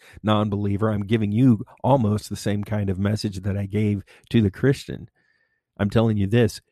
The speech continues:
you're gonna surrender also, just like we just read here. You will surrender,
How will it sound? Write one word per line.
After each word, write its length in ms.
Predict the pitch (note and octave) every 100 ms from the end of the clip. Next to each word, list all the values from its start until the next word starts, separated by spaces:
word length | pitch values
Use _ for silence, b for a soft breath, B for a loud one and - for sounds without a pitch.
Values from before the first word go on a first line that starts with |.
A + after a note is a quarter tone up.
| _
you're 260 | G2 G#2 B2
gonna 240 | B2+ A2
surrender 540 | - G2+ G2 F2+ F2
also, 440 | G2 A2 - - -
just 240 | G#2+ G2+
like 180 | F#2+ F#2+
we 120 | G2
just 280 | F2+ G2 - -
read 300 | G#2+ G2 E2+
here. 340 | F2 F2+ - _ _ b
You 180 | G2+ A2
will 300 | G2+ A2 A#2+
surrender, 640 | - G#2 G2+ A2 F#2 -